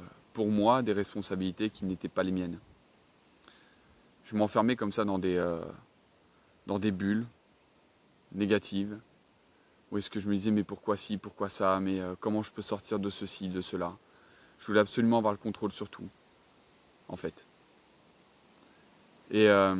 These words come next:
et en fait, je m'enfermais dans cette bulle et je la cultivais. Je cultivais comme ça mon mal-être,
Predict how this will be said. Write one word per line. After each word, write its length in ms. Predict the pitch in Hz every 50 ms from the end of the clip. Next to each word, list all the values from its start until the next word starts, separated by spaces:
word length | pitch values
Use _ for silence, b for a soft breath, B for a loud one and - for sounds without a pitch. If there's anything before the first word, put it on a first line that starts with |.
| 90 82 80 - _ _ _ _ _ _ _ _ _ _ _ - - - -
et 40 | 110
en 100 | 104 98
fait, 340 | - 147 127 - - - - - - _ _ - - _ _ _ _ _ _ _ _ - - _ _ _ _ _ _ _ - - _ -
je 120 | 98 113
m'enfermais 580 | 117 120 123 - - 123 117 120 127 139 147 139 - _ _ _ _ _ _ - -
dans 120 | 101 101
cette 220 | - - 101 95
bulle 280 | 92 107 117 135 151 151 - _ _ _ _ _ _ _ _ _ _ _ _ - _ -
et 80 | 107 101
je 60 | 98
la 100 | 107 101
cultivais. 460 | - - 110 95 - - 90 87 - - _ _ _ _ _ _ _ _ _ _ _ _ _ _ _ _ _ _ _ _ _ _ _ _ _ _ _ _ _ _ _ _ - - - - - - _ _ _ _ b b b b b b b b b b b
Je 100 | - -
cultivais 460 | - 131 123 117 - 127 117 131 139
comme 160 | - 131 110
ça 100 | - 135
mon 100 | 120 110
mal-être, 440 | 101 98 95 92 98 117 - - -